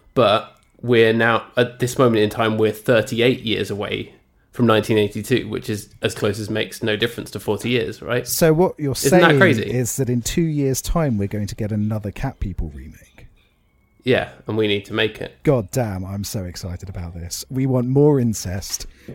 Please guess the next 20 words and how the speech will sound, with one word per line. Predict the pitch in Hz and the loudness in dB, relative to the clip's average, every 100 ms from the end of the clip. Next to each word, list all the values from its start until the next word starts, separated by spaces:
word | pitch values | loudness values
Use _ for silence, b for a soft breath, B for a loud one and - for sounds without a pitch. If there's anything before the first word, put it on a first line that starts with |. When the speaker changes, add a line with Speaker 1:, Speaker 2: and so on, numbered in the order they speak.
| B | B
Speaker 2:
We | 131 | -2
want | 120 123 120 | 0 0 0
more, | 127 135 135 139 139 143 120 - | 2 4 6 6 6 4 2 -4
<laughs> | - - | -2 4
we | 185 | 6
want | 175 165 | 6 4
more | 151 160 160 | 4 6 8
tiger | 160 - 151 143 143 | 6 4 4 6 4
goop. | 127 127 143 - - B B B 175 - | 4 -2 -2 -8 -14 B B B -16 -6
Um, | 143 131 131 131 127 | -2 -2 -2 -2 -4
we | 147 131 127 | -6 -4 -2
want | 123 123 117 - - | 0 -2 -4 -8 -6
more | 135 131 131 127 123 | -2 0 2 2 0
Speaker 1:
The, | |
Speaker 2:
s-, | 139 - - | 0 -4 -2
Speaker 1:
the | 143 | -2
tiger | - 170 185 156 | 2 4 4 2
Speaker 2:
s-, | |
Speaker 1:
goop | 127 110 - | 0 0 -2
is, | 104 - | -6 -6